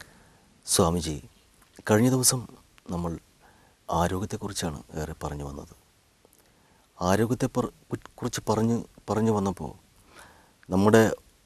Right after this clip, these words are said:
മരുന്ന്, നമ്മുടെ സ്റ്റേറ്റ് അങ്ങനെ വ്യാപകമായി പോയി. പിന്നീട് ഈ കൊടുക്കൽ, മാർക്കറ്റിനെ അടിസ്ഥാനപ്പെടുത്തി കൊടുക്കൽ വാങ്ങൽ പ്രക്രിയയിൽ കൊടുക്കുന്നവൻ രക്ഷപ്പെടുന്ന ഒരു രീതിയെക്കുറിച്ച്,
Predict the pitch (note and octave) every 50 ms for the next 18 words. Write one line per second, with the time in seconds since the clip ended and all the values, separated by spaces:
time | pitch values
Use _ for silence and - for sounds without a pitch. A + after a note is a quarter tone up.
0 | _ G2+ F#2+ G2 G2 F#2+ F#2+ G2 G2 G2 G2 F#2 F2+ F2+ F2 - _ _ _ _
1 | _ _ _ _ _ _ _ _ _ _ _ _ F2+ F#2 F#2+ F#2 F#2 F#2 F2+ -
2 | - - G2 F2+ F#2 F2 - - - F#2 F2 E2+ - - _ _ _ _ _ _
3 | _ _ _ _ _ _ _ _ _ - A#2+ B2+ C#3 D3 D#3 D#3 D#3 C3+ - -
4 | - _ _ A2 G#2 A2 A2 A2 A2+ A2+ A2 A2+ G#2+ G#2+ G#2 G2 - - E2+ D2+
5 | C2 - - _ _ _ _ _ - - - - _ _ - B2+ C#3 D3 D#3 D#3+
6 | D#3 D#3 D3 C3 F#2+ B1+ - - - _ - A#2 - - A2 A2+ C3 - - A2+
7 | G2+ F#2+ F2+ - G2+ G#2 G#2+ A2 - D3 C#3 - B2+ C3+ C3 A2+ G#2 - - A2+
8 | A#2 G#2+ - A2 G#2 G2+ A2 G#2+ - G#2+ G#2+ G#2 - - - C#3+ C#3 B2 A#2 G#2+
9 | G2+ G#2 G2+ F#2+ F2+ - F2 F2 - - F2 E2 D#2+ D#3 D#3 - - - G#2 G2
10 | A#2+ - - - C3 C3 B2 A#2 A2+ G2+ G2 - - - A2 - A2+ A2 G#2 G2+
11 | F#2+ F2 D#2+ E2 E2+ F2+ E2+ G2 G2 F#2+ - F2 D2+ D2+ - -